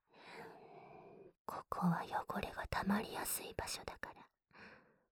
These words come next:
頑張ってムキムキして、お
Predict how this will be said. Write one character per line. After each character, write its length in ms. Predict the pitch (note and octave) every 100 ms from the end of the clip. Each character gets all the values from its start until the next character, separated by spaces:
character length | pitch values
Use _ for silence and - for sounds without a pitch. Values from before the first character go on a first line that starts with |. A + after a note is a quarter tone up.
| _ _ -
頑 320 | - A#3+ B3+
張 140 | -
っ 80 | - -
て 100 | -
ム 180 | F#3+ G#3+
キ 120 | -
ム 140 | - -
キ 100 | -
し 180 | - -
て、 120 | - - - _ _ _ _ _ _ _ _
お 60 | -